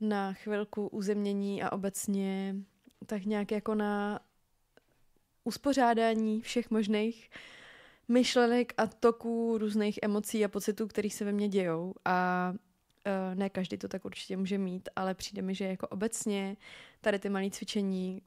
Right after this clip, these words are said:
umějí, eh, hrozně pomoct. A za druhý jsem ho chtěla dát hned takhle na úvod, eh, nebo spíše jako úvod <laughs> k dnešní epizodě,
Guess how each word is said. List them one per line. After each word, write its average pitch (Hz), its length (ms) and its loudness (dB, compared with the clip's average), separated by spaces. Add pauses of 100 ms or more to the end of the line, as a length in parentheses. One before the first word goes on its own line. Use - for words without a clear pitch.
umějí, 185 640 -2 (100)
eh, 180 220 -8
hrozně 196 340 -2
pomoct. 202 500 -8 (960)
A 190 380 2
za 208 140 0
druhý 240 240 2
jsem 233 160 0
ho 226 80 2
chtěla 233 480 -2 (600)
dát 226 160 4
hned 240 220 2
takhle 233 280 2
na 214 140 4
úvod, 180 440 -4 (160)
eh, 180 640 -4 (680)
nebo 196 260 -2
spíše 196 360 -4
jako 185 300 -4
úvod 190 360 -6 (300)
<laughs> 247 260 6
k 233 80 -6
dnešní 220 480 0
epizodě, 214 640 -2